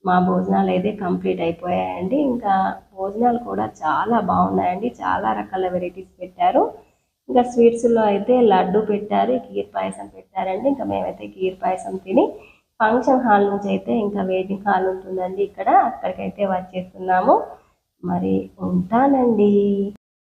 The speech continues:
దేవుడి విగ్రహం అయితే ఉందండి, లక్ష్మీ నరసింహస్వామి, లక్ష్మీదేవి విగ్రహం. ఇంకా అక్కడైతే నిల్చొని ఇలా సూటబుల్ మెమరీస్ అయితే కలెక్ట్ చేసుకున్నామండి.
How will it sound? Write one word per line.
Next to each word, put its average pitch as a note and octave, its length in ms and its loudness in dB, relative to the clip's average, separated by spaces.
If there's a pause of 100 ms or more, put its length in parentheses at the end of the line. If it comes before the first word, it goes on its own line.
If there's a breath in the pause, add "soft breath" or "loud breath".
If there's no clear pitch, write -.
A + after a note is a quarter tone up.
(300)
దేవుడి G#3+ 340 12
విగ్రహం G3 360 6
అయితే F3+ 320 4
ఉందండి, F3 420 6
లక్ష్మీ G3+ 520 4
నరసింహస్వామి, E3+ 1000 4
లక్ష్మీదేవి E3 680 2
విగ్రహం. F3+ 480 6 (560)
ఇంకా A3 320 8
అక్కడైతే F#3 580 6
నిల్చొని F3+ 520 8
ఇలా F#3 140 6
సూటబుల్ E3+ 580 2
మెమరీస్ D#3+ 460 2
అయితే D#3+ 220 0
కలెక్ట్ D#3+ 480 -2
చేసుకున్నామండి. D#3+ 800 4